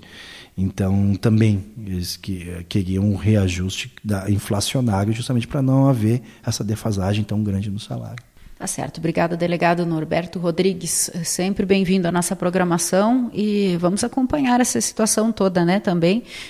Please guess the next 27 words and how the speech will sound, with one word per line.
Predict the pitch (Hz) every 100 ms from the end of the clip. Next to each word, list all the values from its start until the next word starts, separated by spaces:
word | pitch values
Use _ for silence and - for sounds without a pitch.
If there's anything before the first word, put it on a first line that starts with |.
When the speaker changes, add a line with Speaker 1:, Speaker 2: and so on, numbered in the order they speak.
| -
Speaker 2:
Após | 170 - 175 185 190
a | 180
paralisação, | 185 175 175 175 165 156 - 180
voltamos | 185 190 190 180 175
a |
conversar. | 175 180 185 - - - - - - -
Speaker 1:
Tá | 180
certo. | - 107 104 - -
Muito | 95 113 110
obrigado, | 104 110 143 160 160
agradeço. | 107 101 95 139 - -
Uma | 143
boa | 127 117
semana | - 107 120
a | 110
todos, | - 131 147 - - -
né? | 104 117 139 - - - -
E | 104 107 101 - - _ _
fatos | - - 104 - 113
graves, | 110 98 101 113
a | 120
delegacia | 110 98 92 - 87 95 101
segue | - 98 101
aberta | 95 92 95 -
pro | 98
atendimento | - 98 98 104 98 107
aí, | 92 101